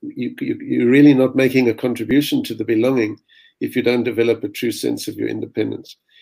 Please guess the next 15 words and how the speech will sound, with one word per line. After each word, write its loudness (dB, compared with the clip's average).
It's 0
interesting 4
that 4
in 0
other 0
consciousness -6
models, -4
like -6
Ken -2
Wilber, 0
who, -2
who -4
writes -2
about -2
consciousness, -8